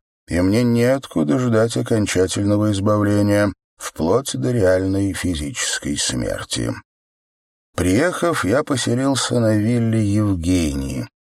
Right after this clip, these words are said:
старинной загородной резиденции Наполеона Третьего, подаренной им императрице и превращенной в двадцатом веке в отель класса "Люкс".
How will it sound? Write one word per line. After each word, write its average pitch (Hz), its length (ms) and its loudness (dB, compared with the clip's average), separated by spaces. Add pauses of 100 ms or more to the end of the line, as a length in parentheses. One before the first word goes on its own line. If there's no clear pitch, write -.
(140)
старинной 95 720 0
загородной 85 600 0
резиденции 82 640 -2
Наполеона 85 640 0
Третьего, 90 680 0 (460)
подаренной 90 540 2
им 95 160 2
императрице 101 1000 -2 (220)
и 120 160 -2
превращенной 101 840 0
в 87 40 -2
двадцатом 92 600 0
веке 92 360 0
в 87 120 0
отель 80 400 -4
класса 78 500 -4
"Люкс". - 720 -6